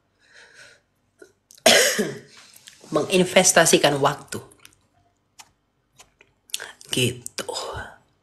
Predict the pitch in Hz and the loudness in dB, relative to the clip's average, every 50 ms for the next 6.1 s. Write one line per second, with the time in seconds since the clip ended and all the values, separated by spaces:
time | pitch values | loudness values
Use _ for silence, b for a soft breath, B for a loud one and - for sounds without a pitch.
0 | _ _ _ _ _ _ _ _ _ _ _ _ _ _ _ _ _ _ _ _ | _ _ _ _ _ _ _ _ _ _ _ _ _ _ _ _ _ _ _ _
1 | _ _ _ _ _ _ _ _ _ - - - - _ _ _ _ _ _ _ | _ _ _ _ _ _ _ _ _ -8 -8 -8 -12 _ _ _ _ _ _ _
2 | _ _ _ _ _ _ _ _ _ _ _ _ _ _ _ _ _ _ B B | _ _ _ _ _ _ _ _ _ _ _ _ _ _ _ _ _ _ B B
3 | B B B B B B _ _ - 151 147 147 151 - - - 185 180 175 175 | B B B B B B _ _ -6 -6 -4 0 2 2 4 6 4 4 4 4
4 | 160 160 156 151 143 143 143 139 135 135 - 151 143 139 139 147 151 151 143 139 | 4 4 4 4 4 2 2 0 -2 -2 -2 -2 0 2 2 2 2 2 0 0
5 | - 147 143 143 - 139 135 131 127 - - 143 127 - - - 135 139 139 135 | 0 -2 -2 -2 -2 -2 -2 -2 -4 -4 -6 -6 -8 -10 -12 -12 -12 -12 -14 -16
6 | 127 120 | -16 -18